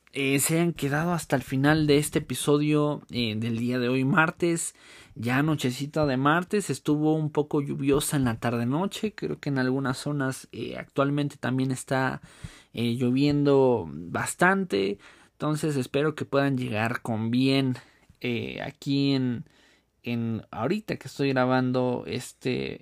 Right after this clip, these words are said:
este podcast, son casi nueve y media de la noche, eh, Ciudad de México, hora de la Ciudad de México. Em, entonces, pues, si ustedes tienen algún otro horario o si ya van llegando a casa, pues, échense un cafecito, un buen cafecito,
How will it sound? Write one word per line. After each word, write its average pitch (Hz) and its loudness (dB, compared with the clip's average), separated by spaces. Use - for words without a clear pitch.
este 120 -6
podcast, 151 -2
son 135 -2
casi 127 -4
nueve 131 0
y 135 0
media 139 -2
de 113 -4
la 120 -6
noche, 165 -4
eh, 110 -8
Ciudad 120 -2
de 127 0
México, 147 -4
hora 123 2
de 117 -2
la 117 -8
Ciudad 120 -4
de 127 -4
México. 135 -6
Em, 113 -6
entonces, 123 -6
pues, - -8
si 80 -10
ustedes 143 0
tienen 143 -2
algún 127 -2
otro - -6
horario 202 -4
o 160 0
si 143 -6
ya 131 2
van 127 2
llegando 120 -2
a 120 -6
casa, 127 -6
pues, 131 -10
échense 127 -8
un 135 -6
cafecito, 127 -8
un 175 -6
buen 208 -6
cafecito, 151 -6